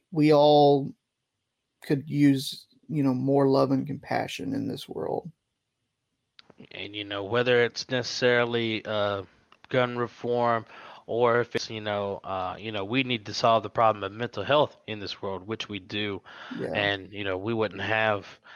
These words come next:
Speaker 2: uh, well, we have less likely situations like this to be happening. This is the only place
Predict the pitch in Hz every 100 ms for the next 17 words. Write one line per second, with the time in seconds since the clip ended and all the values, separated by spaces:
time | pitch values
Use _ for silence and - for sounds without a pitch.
0 | - - - 95 95 95 104 107 - _
1 | _ _ _ _ 120 127 120 113 104 113
2 | 135 127 - 123 117 120 110 - 110 110
3 | 110 113 104 101 98 - 101 - 95 92
4 | 107 98 - 123 147 - _ _ 131 131
5 | 110 - - 123 120 143 143 127 - 123
6 | 120 98 -